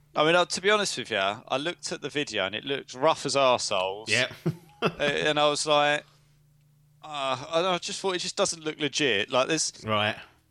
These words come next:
Speaker 1: there's nothing there that I looked at. And I think it was a clip from twenty nineteen, allegedly, or something,
Speaker 2: That's
Speaker 1: from
Speaker 2: it,
Speaker 1: a really
Speaker 2: yeah.
Speaker 1: early alpha test. And I was just like,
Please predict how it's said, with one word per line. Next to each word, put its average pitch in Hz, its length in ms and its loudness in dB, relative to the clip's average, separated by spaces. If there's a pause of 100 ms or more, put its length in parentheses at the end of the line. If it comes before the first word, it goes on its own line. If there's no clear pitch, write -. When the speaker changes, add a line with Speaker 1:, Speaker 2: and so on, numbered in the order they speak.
(260)
Speaker 1:
there's 165 200 0
nothing 202 260 0
there 156 300 4
that 113 140 2
I 120 80 2
looked 135 340 -4
at. 104 80 2
And 107 100 -2
I 127 40 -2
think 175 240 -8
it 180 60 -4
was 147 120 -4
a 147 40 -4
clip - 320 -4
from 120 200 -12
twenty 135 300 0
nineteen, 113 680 2
allegedly, 101 540 0
or 101 80 4
something, 107 460 -2
Speaker 2:
That's - 140 -14
Speaker 1:
from 120 140 -6
Speaker 2:
it, 120 60 2
Speaker 1:
a - 40 2
really 127 320 2
Speaker 2:
yeah. 120 140 4
Speaker 1:
early 110 180 2
alpha 110 340 0
test. 92 440 -4
And 123 80 -10
I 123 80 -2
was 123 140 -6
just - 180 -8
like, 117 180 2